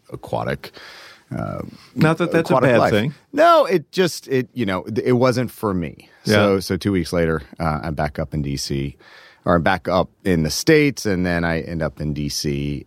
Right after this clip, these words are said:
Speaker 1: uh, and, and that was pre nine eleven, and, and that was kind of,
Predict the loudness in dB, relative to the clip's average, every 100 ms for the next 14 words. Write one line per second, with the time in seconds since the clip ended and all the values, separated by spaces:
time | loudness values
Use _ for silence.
0 | -8 -6 -8 -8 -8 -6 -6 -8 -14 -8
1 | -4 -2 -4 -8 -10 -14 _ 2 4 4
2 | 4 4 2 2 -2 -6 -4 -2 0 0
3 | -2 -2 -2 -2 -6 -6 -4 -4 -6